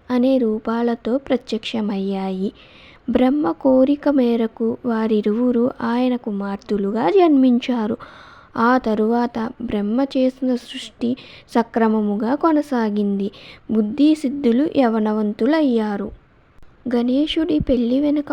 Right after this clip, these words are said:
ఒక కథే ఉంది. అదేమిటంటే, ఒకనాడు వినాయకుడు తన శరీర ఆకృతి గురించి ఆలోచిస్తూ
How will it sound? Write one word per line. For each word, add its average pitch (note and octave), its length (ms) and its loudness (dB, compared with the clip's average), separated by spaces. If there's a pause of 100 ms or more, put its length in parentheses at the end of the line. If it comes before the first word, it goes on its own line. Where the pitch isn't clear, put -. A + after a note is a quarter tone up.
(100)
ఒక C4+ 180 0
కథే A3 460 0
ఉంది. C#4 440 2 (360)
అదేమిటంటే, G#3+ 880 -2 (320)
ఒకనాడు A3+ 600 0
వినాయకుడు B3 840 0
తన A3+ 300 -4
శరీర A3+ 520 0
ఆకృతి C4 580 -2
గురించి A3 720 -2 (380)
ఆలోచిస్తూ G#3+ 840 0